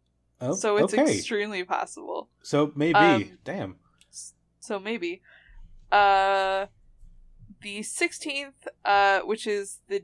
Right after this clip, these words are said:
Speaker 2: day of the live meet, uh, Nisha sets up webcams, emails Ian to confirm that she set up the webcams so that the other players can watch.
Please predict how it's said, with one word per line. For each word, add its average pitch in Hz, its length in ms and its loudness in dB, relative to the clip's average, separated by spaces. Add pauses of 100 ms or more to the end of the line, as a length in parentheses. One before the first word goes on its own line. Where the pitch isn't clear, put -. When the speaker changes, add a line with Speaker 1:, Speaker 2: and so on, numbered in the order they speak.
(160)
Speaker 2:
day 220 460 2
of 196 400 0
the 185 220 -6
live 247 560 0
meet, 254 500 -12 (400)
uh, 196 260 6
Nisha 220 360 -2
sets 220 260 -2
up 190 160 0 (100)
webcams, 226 880 -2
emails 202 540 -2
Ian 190 380 -6
to 208 100 -18
confirm 196 580 -2
that 175 140 -4
she 180 180 -10
set 185 220 -2
up 175 140 -2
the 175 80 -6
webcams 202 640 -2
so - 220 -6
that 170 220 -2
the 180 120 -2
other 170 140 -6
players 180 360 -8
can 185 160 -16
watch. 247 540 0